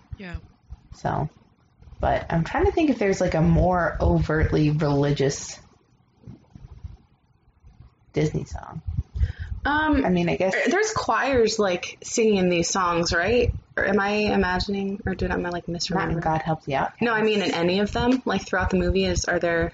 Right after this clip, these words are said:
Speaker 3: like,
Speaker 2: Not really in the songs.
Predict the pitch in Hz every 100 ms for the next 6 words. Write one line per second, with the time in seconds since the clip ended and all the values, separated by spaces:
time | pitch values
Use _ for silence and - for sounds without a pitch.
0 | - 185 226 240 285 294 277 269 262 -
1 | _ _ - - - - - - - 208
2 | 214 185 - - - 170 170 165 156 151
3 | 156 - -